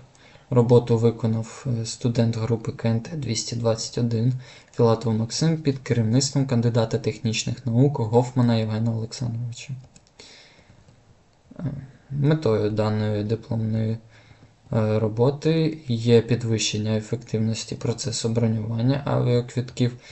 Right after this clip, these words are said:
шляхом розроблення та впровадження мобільного застосунку. Система має забезпечувати зручний пошук авіарейсів, бронювання квитків та управління подорожами з урахуванням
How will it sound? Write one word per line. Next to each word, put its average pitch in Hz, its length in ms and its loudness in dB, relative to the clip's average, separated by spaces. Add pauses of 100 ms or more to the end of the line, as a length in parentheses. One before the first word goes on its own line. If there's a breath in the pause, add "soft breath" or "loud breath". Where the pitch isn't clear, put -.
(240 loud breath)
шляхом 117 480 2
розроблення 131 680 2
та 131 100 0
впровадження 117 680 0
мобільного 113 520 0
застосунку. 117 840 -6 (500 loud breath)
Система 110 520 0
має 104 280 -2
забезпечувати 113 880 -2
зручний 120 440 -2
пошук - 440 -6
авіарейсів, 110 840 -2
бронювання 120 580 -2 (100)
квитків - 480 -4 (460 loud breath)
та 147 180 4
управління 123 760 2
подорожами 113 800 0
з 117 340 -2
урахуванням 123 880 0